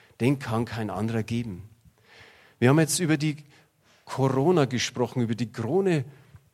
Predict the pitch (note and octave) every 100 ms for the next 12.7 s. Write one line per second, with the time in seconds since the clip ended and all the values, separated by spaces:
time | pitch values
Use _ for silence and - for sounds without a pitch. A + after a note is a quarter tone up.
0 | - A#2+ - - B2+ D#3 A2+ - - -
1 | _ _ _ _ - - A2+ B2 A2+ B2
2 | F3 G3+ - A#2 A2+ G#2 A2 - C#3+ F#3
3 | F3+ - - - C3+ - A#2+ - E3+ -
4 | C#3+ B2+ A2+ C3+ E3+ - C3 A2+ G2+ A2+
5 | C3+ D#3 A#2 B2 - - _ _ _ _
6 | _ - A#2 A#2+ - - B2+ C#3 C#3 C#3+
7 | C3 B2+ - A#2 C3 B2+ A#2 - - -
8 | _ _ _ A#2 - A2 G#2+ A2 G2 -
9 | - _ _ _ _ _ _ - A2+ C3
10 | D#3+ - B2+ A#2 C3 - - F#2 D#2 -
11 | _ _ _ _ _ _ _ _ _ _
12 | - F#2 A2 G#2+ G2+ - -